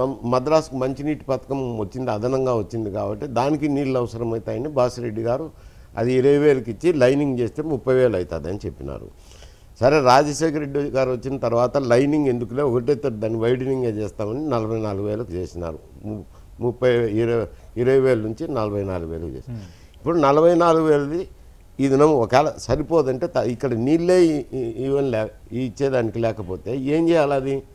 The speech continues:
Speaker 1: అంత
Speaker 2: Hmm.
Speaker 1: వరదలు వచ్చినప్పుడు పోయినాయి కదా, నలభై వేల నాలుగుతో పోతే <coughs> నింపుకోలేక వృధాగా పోయినాయి కదా. ఇప్పుడు ఈ పూర్తి చేయండి, పూర్తి చేసి తర్వాత కావాల్సింది దీని గురించి ఆలోచన చేయండి అనేది. ఇటు ఒకటి హక్కు కల్పించాల్సింది ఉంది,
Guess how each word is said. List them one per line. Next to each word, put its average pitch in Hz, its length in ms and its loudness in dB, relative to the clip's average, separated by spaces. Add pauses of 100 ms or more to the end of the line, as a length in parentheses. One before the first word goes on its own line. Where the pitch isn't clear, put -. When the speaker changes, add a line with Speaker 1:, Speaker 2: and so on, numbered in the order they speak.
(600)
Speaker 1:
అంత 120 120 -2
Speaker 2:
Hmm. 147 100 2
Speaker 1:
వరదలు 151 280 4
వచ్చినప్పుడు 165 420 -2
పోయినాయి 156 420 2
కదా, 131 220 0
నలభై 127 320 -2
వేల 127 160 -2
నాలుగుతో 123 380 -4
పోతే 120 320 -4 (480)
<coughs> - 320 2
నింపుకోలేక 165 680 4
వృధాగా 135 460 0
పోయినాయి 107 340 -4
కదా. 80 260 -10 (760)
ఇప్పుడు 120 200 -2
ఈ 110 140 0
పూర్తి 170 360 0
చేయండి, 131 480 0 (760)
పూర్తి 165 300 2
చేసి 165 340 4
తర్వాత 151 480 2
కావాల్సింది 127 420 0
దీని 139 240 -2
గురించి 117 340 0
ఆలోచన 95 480 -4
చేయండి 73 340 -8
అనేది. 62 200 -12 (380)
ఇటు 87 180 -2
ఒకటి 110 240 2
హక్కు 92 240 -2
కల్పించాల్సింది 147 800 -2
ఉంది, 151 320 -4